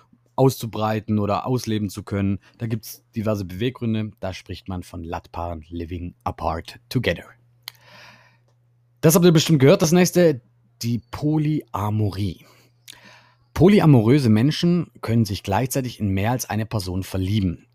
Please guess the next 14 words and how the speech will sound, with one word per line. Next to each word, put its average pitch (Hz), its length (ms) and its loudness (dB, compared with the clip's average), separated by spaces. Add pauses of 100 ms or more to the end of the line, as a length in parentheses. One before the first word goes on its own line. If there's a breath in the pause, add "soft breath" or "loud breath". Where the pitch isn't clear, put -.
und 90 180 -12
sexuelle 107 400 -4
Beziehungen 104 560 -2
pflegen. 90 580 -10
Wichtig 113 340 -8
ist - 120 -10
dabei, 117 320 -2 (240 loud breath)
dass - 160 -10
alle 143 220 2
beteiligten 127 500 0
Personen 113 560 0 (240 soft breath)
von 104 200 -4
dem 98 120 -2
Arrangement 92 560 -2